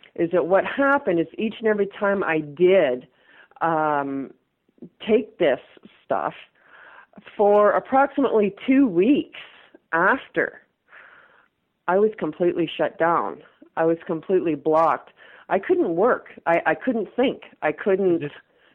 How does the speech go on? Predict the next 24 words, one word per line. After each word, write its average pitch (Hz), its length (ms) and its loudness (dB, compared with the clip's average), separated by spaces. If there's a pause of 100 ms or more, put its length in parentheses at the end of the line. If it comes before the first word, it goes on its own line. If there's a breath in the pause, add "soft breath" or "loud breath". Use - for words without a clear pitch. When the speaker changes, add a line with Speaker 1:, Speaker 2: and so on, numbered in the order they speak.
(100)
Speaker 1:
do 202 100 0
Speaker 2:
because 202 60 2
you're, 180 160 4
Speaker 1:
anything. 277 100 4
Speaker 2:
it's - 100 -6
a 180 80 -4
natural 151 320 -4
reaction 143 460 -2
of 107 80 -12
your 113 80 -10
body 113 320 -6
repairing 110 560 -12
the 90 300 -12
replacement 98 500 -16
of - 40 -20
serotonin. 101 520 -14
Do 107 60 -16
you 107 40 -14
think 110 200 -14
that 107 180 -10
the, 98 140 -8 (100)
is 98 140 -18
it 110 100 -16
the, 95 60 -20